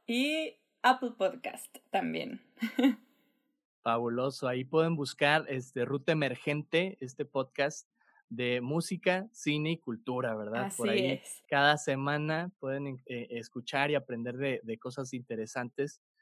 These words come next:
Speaker 2: que les pueden servir, sobre todo en este momento de pandemia, ¿no? Que estamos aquí encerrados y dices, "¿Qué fregados hago con mi vida?".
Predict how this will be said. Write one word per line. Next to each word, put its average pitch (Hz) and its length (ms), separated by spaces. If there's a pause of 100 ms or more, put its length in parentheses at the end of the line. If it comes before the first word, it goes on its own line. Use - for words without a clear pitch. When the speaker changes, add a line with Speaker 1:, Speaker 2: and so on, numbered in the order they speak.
(200)
Speaker 2:
que 123 80
les 120 180
pueden 143 240
servir, 147 300
sobre 151 220
todo 190 180
en 208 80
este 208 200
momento 180 300
de 190 80
pandemia, 147 520
¿no? 151 160
Que - 80
estamos 135 380
aquí 156 240
encerrados 147 720
y 131 40
dices, 127 240
"¿Qué 139 160
fregados 151 480
hago 143 300
con 127 200
mi 113 140
vida?". 151 420